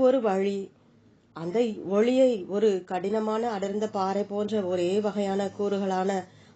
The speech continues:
மாற்றமில்லாத தூய பிரக்ஞை திரள் எனலாம். அதற்கு மனதால் உருவாக்கப்பட்ட பெயரும் உருவமும் கொண்ட படிவங்கள் கிடையாது. கேட்பவர், மனவெளிக்கும் சிதாகாசத்திற்கும் உச்ச உயர்நிலையின் இருப்பிடத்திற்கும்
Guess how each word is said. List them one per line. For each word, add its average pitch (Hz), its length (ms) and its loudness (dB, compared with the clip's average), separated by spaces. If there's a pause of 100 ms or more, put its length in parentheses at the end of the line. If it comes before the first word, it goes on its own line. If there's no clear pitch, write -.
மாற்றமில்லாத 269 760 2
தூய 269 340 0
பிரக்ஞை 226 440 0
திரள் 226 360 2
எனலாம். 185 440 0 (420)
அதற்கு 214 360 2
மனதால் 233 480 4
உருவாக்கப்பட்ட 233 720 0
பெயரும் 254 480 2
உருவமும் 254 520 2 (540)
கொண்ட 233 220 4 (140)
படிவங்கள் 240 640 4
கிடையாது. 185 640 0 (1160)
கேட்பவர், 185 640 -2 (420)
மனவெளிக்கும் 226 880 4
சிதாகாசத்திற்கும் 196 1200 -2 (140)
உச்ச 180 460 -2
உயர்நிலையின் 190 840 2
இருப்பிடத்திற்கும் 185 840 0